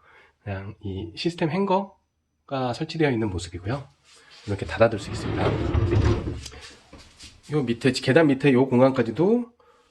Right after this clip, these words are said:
수납 공간으로 사용할 수 있게끔 살려놨습니다. 개별 온도 장치도 반-, 여기에 설치되어 있고요.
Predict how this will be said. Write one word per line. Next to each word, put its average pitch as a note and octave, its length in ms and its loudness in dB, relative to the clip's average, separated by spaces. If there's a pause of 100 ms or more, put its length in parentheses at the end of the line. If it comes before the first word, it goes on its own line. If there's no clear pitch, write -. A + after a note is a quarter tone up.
(440)
수납 E3 240 2
공간으로 B2 320 2
사용할 D3 300 0
수 - 120 -10
있게끔 G#2 340 -4
살려놨습니다. G2+ 680 -6 (600)
개별 A#2+ 240 4
온도 A2 180 2
장치도 G#2 320 -2
반-, F#2 340 -8
여기에 G2 340 -2 (140)
설치되어 G#2+ 300 -10
있고요. C3+ 300 -12